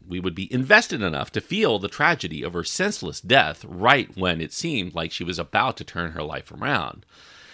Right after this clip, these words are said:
And following Mary would also solve one key problem of adapting the book, because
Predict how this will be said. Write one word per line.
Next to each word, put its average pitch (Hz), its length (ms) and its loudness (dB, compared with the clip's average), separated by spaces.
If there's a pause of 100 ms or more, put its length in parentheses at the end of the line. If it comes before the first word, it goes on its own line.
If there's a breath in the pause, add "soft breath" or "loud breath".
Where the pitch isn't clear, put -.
(120 loud breath)
And 160 160 2
following 170 420 8
Mary 110 380 6
would 110 180 2
also 104 300 2
solve 82 560 -2
one 92 380 -2
key 85 420 -6
problem 92 680 0 (480 soft breath)
of 90 180 2
adapting 85 540 2
the 80 80 -8
book, 139 520 2 (300)
because 87 540 -4